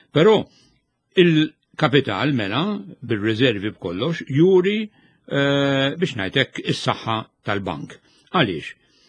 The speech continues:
Għaliex il-bank, eh, għandu dawk ir-riżorsi, u mbagħad jissellef mingħand il-pubbliku u jislef il-flus. Mela, meta niġu, kif naraw iktar tard, jekk tiġi f'sitwazzjoni għal ħares qatt li l-bank irriġi likwidat,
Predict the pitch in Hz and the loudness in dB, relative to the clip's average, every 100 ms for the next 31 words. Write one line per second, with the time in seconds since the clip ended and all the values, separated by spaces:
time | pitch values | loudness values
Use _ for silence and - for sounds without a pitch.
0 | _ 156 156 135 - 135 165 143 85 - | _ -2 0 0 -2 -2 0 -2 -4 -12
1 | _ _ _ _ _ - 117 101 - 143 | _ _ _ _ _ -14 -8 -6 -4 0
2 | 127 95 90 85 78 _ 104 92 101 85 | 0 -2 -6 -8 -12 _ -6 -6 -6 -6
3 | 104 160 180 220 262 285 _ _ _ - | 0 0 0 0 -2 -2 _ _ _ -6
4 | 135 220 139 - - 113 - 107 90 90 | -4 0 -2 -4 -6 -6 -4 -6 -6 -6
5 | 95 82 82 139 170 190 196 202 226 - | -8 -10 -8 -6 -4 -4 -6 -4 -6 -2
6 | 175 165 151 - 127 113 95 82 76 - | 0 0 -2 -4 -6 -6 -10 -14 -16 -16
7 | - 123 127 123 - _ _ _ _ 135 | -10 -6 -4 -6 -10 _ _ _ _ 0
8 | 156 147 151 117 104 80 - 101 110 104 | 2 4 2 2 -2 -6 -10 -6 -6 -4
9 | 98 131 113 104 - 90 73 - - - | -2 -4 -4 -6 -4 -6 -8 -14 -18 -20
10 | _ 113 117 - 131 113 - 135 107 120 | _ -4 -4 0 0 0 -2 -4 -2 -4
11 | - 127 104 87 80 87 95 101 101 - | -2 -2 0 -2 -8 -8 -6 -4 -4 -6
12 | - 113 - 107 101 107 92 107 98 95 | -8 -8 -8 -8 -6 -6 -6 -6 -6 -6
13 | 95 92 101 185 165 190 220 | -4 -6 -4 -4 -2 -4 -6